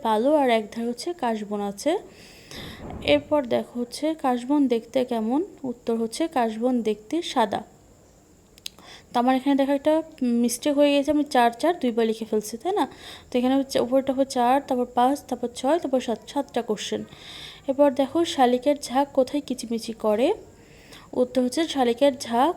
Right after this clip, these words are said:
কাশবনে কিচিমিচি করে। ছয়, রাতে থেকে থেকে কে হাঁক দেয়?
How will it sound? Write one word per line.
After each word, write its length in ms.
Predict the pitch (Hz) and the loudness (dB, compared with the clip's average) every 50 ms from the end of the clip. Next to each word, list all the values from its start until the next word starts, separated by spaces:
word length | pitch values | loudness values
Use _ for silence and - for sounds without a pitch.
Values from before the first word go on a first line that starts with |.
| - | -2
কাশবনে 540 | - 262 240 254 233 226 226 247 247 277 370 | 0 2 2 2 2 0 -2 -2 0 0 0
কিচিমিচি 520 | 370 - 277 247 - 240 240 240 - - 220 | -2 -4 -8 -6 -4 -4 -4 -4 -4 -8 -10
করে। 400 | - - 220 214 220 262 339 440 - - - - - - - - | -4 -2 0 2 2 2 0 0 -4 -10 -20 -20 -20 -20 -18 -12
ছয়, 400 | - - 269 269 285 311 381 381 | -8 -2 2 2 4 4 4 4
রাতে 340 | 277 262 240 240 240 277 277 | 4 4 4 4 4 0 0
থেকে 360 | 277 - 277 262 262 - 277 | 0 2 -2 -2 0 0 -4
থেকে 460 | 262 - 285 277 - 320 349 440 494 - - - - - - - - - | -2 -2 -4 -2 0 0 0 0 0 -2 -12 -18 -18 -18 -20 -20 -14 -2
কে 280 | - 330 339 349 415 427 - - | 0 2 2 2 0 -2 -6 -12
হাঁক 260 | - - 254 240 202 - - - | -2 2 2 2 2 0 -6 -4
দেয়? 220 | - 208 - 214 | -2 -2 -2 -2